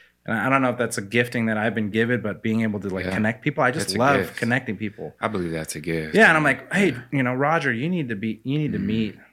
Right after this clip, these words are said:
Speaker 1: you know, Woody over here.
Speaker 2: Mm-hmm.
Speaker 1: He's doing, like, this amazing development work."
Speaker 2: It's a choice too.
Speaker 1: Yeah.
Speaker 2: It's a choice that you choose to do that, you know, and you look for that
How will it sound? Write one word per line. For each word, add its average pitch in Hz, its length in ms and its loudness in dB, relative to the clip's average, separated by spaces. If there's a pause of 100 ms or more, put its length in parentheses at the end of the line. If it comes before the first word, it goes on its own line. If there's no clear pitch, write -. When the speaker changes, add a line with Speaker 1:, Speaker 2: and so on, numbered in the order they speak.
(160)
Speaker 1:
you 113 120 -8
know, 95 240 -8
Woody 123 320 0
over 101 160 -4
here. 101 240 -4
Speaker 2:
Mm-hmm. 101 100 -2
Speaker 1:
He's 120 140 -4
doing, 110 280 -2
like, 95 180 -6
this - 180 -8
amazing 101 380 -6
development 95 440 -6
work." 95 320 -4
Speaker 2:
It's 98 140 0
a 92 60 -2
choice 113 440 0
too. 98 320 -2
Speaker 1:
Yeah. 143 300 -2
Speaker 2:
It's 90 160 -6
a 95 80 -2
choice 101 440 -2
that 85 140 -2
you 87 140 -4
choose 87 460 -2
to - 120 -6
do 85 220 0
that, 78 320 -4
you 80 100 -6
know, 80 180 -4
and 80 100 -4
you 78 100 -4
look 90 320 0
for 82 180 -8
that 76 360 -8